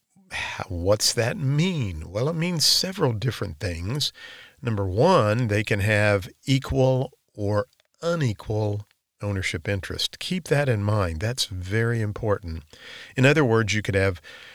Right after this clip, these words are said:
uh, ten percent for John, twenty percent for Mary, and you could have, um, seventy percent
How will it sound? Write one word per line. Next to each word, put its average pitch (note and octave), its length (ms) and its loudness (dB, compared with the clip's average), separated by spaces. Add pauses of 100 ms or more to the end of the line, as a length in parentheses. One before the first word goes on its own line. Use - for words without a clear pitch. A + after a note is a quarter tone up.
(260)
uh, F2+ 180 0
ten C#3 280 2
percent A#2+ 500 2
for F2+ 180 -6
John, A2+ 720 0 (640)
twenty A#2 340 2
percent A2+ 540 -2
for F#2 260 -4 (640)
Mary, A#2 760 2 (460)
and A2 200 0
you G#2+ 100 -2
could G#2 180 -2
have, G2+ 600 0 (640)
um, F2 440 -10 (600)
seventy D3 600 2
percent - 760 -4